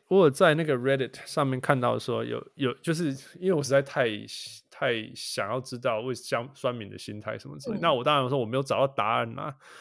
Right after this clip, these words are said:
Speaker 1: 但是有一个，有一个人说他真的有去找过一直攻击他的那个人，就是他在网络上一直就是疯狂哦，每一次他写什么东西，他就一直去攻击，一直去攻击，攻击到太夸张，说引到家人的时候他受不了，他就跑去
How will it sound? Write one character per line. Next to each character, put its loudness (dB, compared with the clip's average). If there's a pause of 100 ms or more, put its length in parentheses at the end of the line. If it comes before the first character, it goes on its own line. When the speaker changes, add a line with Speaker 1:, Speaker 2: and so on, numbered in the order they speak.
(200)
Speaker 1:
但 2
是 2
有 6
一 4
个， 2 (120)
有 -2
一 4
个 2
人 0
说 -2
他 4
真 -2
的 0
有 -2
去 -6
找 -6
过 -4 (760)
一 -4
直 -4
攻 2
击 -6
他 0
的 -4
那 -6
个 -10
人， -16 (160)
就 -4
是 0
他 -4
在 -2
网 -4
络 -6
上 -10
一 -16
直 -12
就 -18
是 -14
疯 2
狂 -8
哦， -10
每 -2
一 -4
次 -4
他 -2
写 -6
什 -12
么 -14
东 -10
西， -14
他 -14
就 -16
一 -10
直 -12
去 -6
攻 -4
击， -12
一 -14
直 -14
去 -12
攻 -6
击， -16
攻 -8
击 -8
到 -2
太 -4
夸 -6
张， -8
说 -4 (280)
引 -4
到 6
家 4
人 4
的 -8
时 -4
候 4
他 2
受 -2
不 -6
了， -6
他 -8
就 -6
跑 -8
去 -10